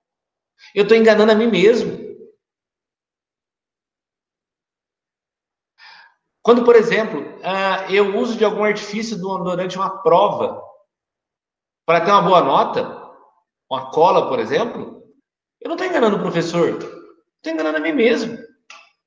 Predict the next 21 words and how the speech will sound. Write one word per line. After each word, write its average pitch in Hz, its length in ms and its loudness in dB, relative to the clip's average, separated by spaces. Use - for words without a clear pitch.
Então, 240 800 2
o 180 80 -8
Foucault, 262 400 0
ele 240 120 0
percebe 214 460 4
que 196 60 -2
durante 233 280 2
a - 20 0
antiguidade, 170 680 0
ser 311 400 0
aquilo 226 340 2
que 190 120 -6
o 190 40 -6
indivíduo 156 480 -8
quer 156 200 2
ser - 720 -4
era 196 120 2
muito 254 220 0
mais 220 240 2
uma 226 120 -2
questão 220 260 -4